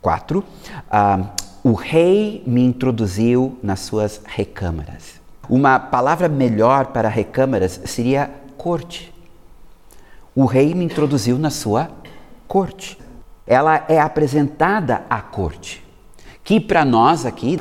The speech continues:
isso é uma alegoria, seria a igreja. Ela é apresentada à igreja. Há três tipos de interpretações alegóricas de cantares. A primeira é a mais antiga.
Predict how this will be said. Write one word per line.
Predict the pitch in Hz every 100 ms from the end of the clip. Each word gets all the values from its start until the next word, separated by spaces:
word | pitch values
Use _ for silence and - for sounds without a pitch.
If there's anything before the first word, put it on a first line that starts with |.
| 123
isso | 120 - 120 101
é | -
uma | 95 95 92 90 -
alegoria, | 107 98 87 131 123 202 - - - - -
seria | - 110 117 139
a | -
igreja. | 101 85 117 185 135 78
Ela | - 104
é |
apresentada | 110 113 131 123 110 135 160 147 117
à | 113
igreja. | 92 85 127 196 147 85 - - - - - - - - - - - - - - -
Há | 127
três | - - 196 233 -
tipos | - 190 165
de | 117 131 139 - -
interpretações | 151 175 175 151 143 135 113 - 113 127 127 127 - - - -
alegóricas | 123 123 113 110 113 117 117 104 - - - -
de | 92 101
cantares. | 101 - 120 101 82 - - - - - -
A | -
primeira | 107 123 107 101 143 185 - -
é | 98
a | 92
mais | 92 104 117
antiga. | 113 - 143 135